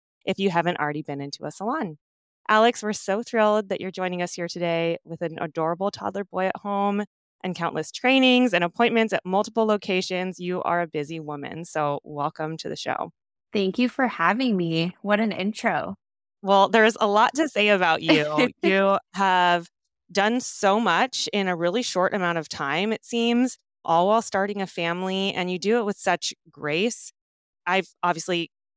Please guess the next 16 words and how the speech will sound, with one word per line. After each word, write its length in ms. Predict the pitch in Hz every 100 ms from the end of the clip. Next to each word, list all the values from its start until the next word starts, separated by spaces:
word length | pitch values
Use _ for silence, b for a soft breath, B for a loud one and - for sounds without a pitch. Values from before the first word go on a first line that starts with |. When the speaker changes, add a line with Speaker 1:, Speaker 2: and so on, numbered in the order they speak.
| -
Speaker 1:
gone 240 | 185 190 214
to 140 | 208
you 160 | 175 180
for 160 | 170
my 180 | 165 254
brows, 560 | 196 170 151 165 190 - _ _
which 140 | - 208
I'm 140 | 190
really 160 | 185 185
particular 560 | - 208 180 175 170
about, 400 | 165 165 160 156
but 100 | -
one 160 | 180 180
thing 160 | 196 -
that 140 | -
really 320 | 160 165 165